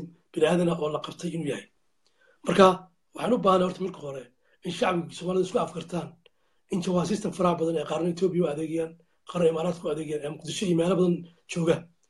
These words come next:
ee magaalooyin kale oo fara badan joogaba, in dadku si uga hortagi lahaayeen ay isu xil saaraan marka u horeysa. Oo dowladda keliya lagu hadlayn kari maayo.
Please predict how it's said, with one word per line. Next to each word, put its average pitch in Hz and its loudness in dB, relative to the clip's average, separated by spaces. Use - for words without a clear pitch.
ee - -10
magaalooyin 156 2
kale 175 2
oo 170 2
fara 165 -6
badan 175 4
joogaba, 156 -2
in 180 0
dadku 214 6
si 226 0
uga 202 8
hortagi 185 2
lahaayeen 156 2
ay 156 2
isu - -6
xil 170 2
saaraan 151 -2
marka - -10
u 143 -16
horeysa. - -14
Oo 156 4
dowladda 175 4
keliya 202 6
lagu 175 4
hadlayn 165 0
kari 165 -2
maayo. 139 -2